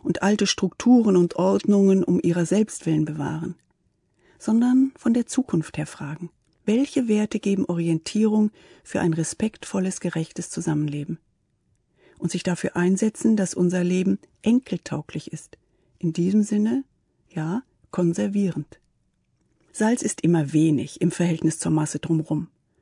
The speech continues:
Minderheit sozusagen. Nur so wirkt es positiv. Wenn es zu viel ist, dominant, wird das Ganze ungenießbar. So gesehen ist das Salzwort von Jesus ein Minderheiten-Mutmachwort.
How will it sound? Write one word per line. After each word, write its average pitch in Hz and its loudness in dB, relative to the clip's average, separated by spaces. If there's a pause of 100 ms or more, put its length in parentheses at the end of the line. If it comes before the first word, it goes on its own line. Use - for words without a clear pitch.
(120)
Minderheit 170 0
sozusagen. 147 -8 (640)
Nur 226 2
so 208 4
wirkt - -4
es - -8
positiv. - -10 (720)
Wenn 165 2
es 151 -2
zu 147 0
viel 165 -2
ist, - -4 (180)
dominant, 156 0 (360)
wird 185 -2
das 185 -2
Ganze 185 -2 (100)
ungenießbar. 180 -2 (1040)
So 277 2
gesehen 202 4
ist - -4
das 180 -2
Salzwort 175 -2
von 196 0
Jesus 170 -2 (320)
ein 185 2
Minderheiten-Mutmachwort. 185 2